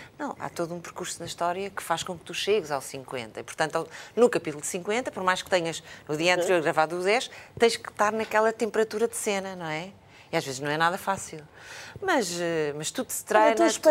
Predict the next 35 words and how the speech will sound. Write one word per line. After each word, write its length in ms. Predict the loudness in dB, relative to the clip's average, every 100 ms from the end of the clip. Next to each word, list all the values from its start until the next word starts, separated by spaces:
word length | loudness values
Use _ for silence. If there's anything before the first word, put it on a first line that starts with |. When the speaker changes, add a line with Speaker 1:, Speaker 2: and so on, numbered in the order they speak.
| 8 8
Speaker 2:
espantada, 260 | 8 8
que 60 | 4
eu 40 |
estou, 120 | 2 2
eu 80 |
estou 180 | 4 4
a 40 | 6
falar 360 | 8 8 8
com 100 | 4
uma 100 | 2
apresentadora, 600 | 2 2 0 2 4 4
estou 120 | 4 0
a 40 |
falar 180 | 2 2
com 120 | 4
uma 60 | 4
atriz. 200 | 6 8
Olha, 200 | 6 6
qual 260 | 8 8 8
é 120 | 8
a 40 | 6
tua 220 | 6 4
praia? 520 | 6 4 6 2 -2 -6 -14 -8 -8 -8 -10
Verdadeiramente, 920 | 4 6 8 8 10 10 10 8 6 4
que 120 | -4
praia? 500 | 4 6 8 6 4
Qual 200 | 4 6
é 100 | 6
a 40 | 4
tua 160 | 4 4
praia? 480 | 4 6 4 2 -6 -20 -20 -20 -20 -20 _ -20 -20 -20 -20 -20 -20 -20 -20 -20 -20 -20 -20 -20 -2 4
Speaker 1:
Eu 100 | 6
gosto 220 | 6 2
de 60 |
comunicar, 460 | 2 2 6 6 4